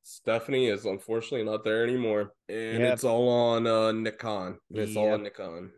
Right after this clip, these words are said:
Speaker 1: which to me is just a joke at
Speaker 2: Yep,
Speaker 1: this
Speaker 2: and
Speaker 1: point.
Speaker 2: then
Speaker 1: 'Cause it kinda exposed one of the stories we're really gonna dive in on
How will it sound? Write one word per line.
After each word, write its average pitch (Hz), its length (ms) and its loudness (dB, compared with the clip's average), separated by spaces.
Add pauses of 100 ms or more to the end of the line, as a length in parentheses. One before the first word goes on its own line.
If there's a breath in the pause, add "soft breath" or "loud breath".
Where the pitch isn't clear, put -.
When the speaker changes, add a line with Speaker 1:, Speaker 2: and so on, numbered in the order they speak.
Speaker 1:
which 104 460 -12 (160)
to 104 120 -8
me 104 540 -4
is 92 140 -14
just - 420 -14
a 104 200 -8
joke 78 520 -14 (340)
at 113 120 -2
Speaker 2:
Yep, 123 140 2
Speaker 1:
this 117 200 -2
Speaker 2:
and 123 100 0
Speaker 1:
point. 117 240 2
Speaker 2:
then 123 360 -8 (180)
Speaker 1:
'Cause 127 420 6
it 139 200 0
kinda 160 220 0
exposed 127 580 -2
one 113 80 -8
of 113 100 -6
the - 60 -14
stories 107 360 0
we're 104 200 -2
really 107 300 0
gonna 101 240 -4
dive 101 320 -6
in 104 100 -6
on 98 280 -10